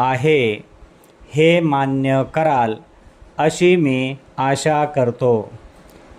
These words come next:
कंपनीमध्ये वेळोवेळी होणाऱ्या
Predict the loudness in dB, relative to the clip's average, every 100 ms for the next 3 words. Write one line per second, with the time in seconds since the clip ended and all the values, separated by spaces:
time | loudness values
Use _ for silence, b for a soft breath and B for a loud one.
0 | 0 2 2 2 2 2 4 4 4 0
1 | -2 0 2 4 4 4 4 2 0 -6
2 | -10 _ _ -20 _ -4 -2 0 0 2
3 | 0 0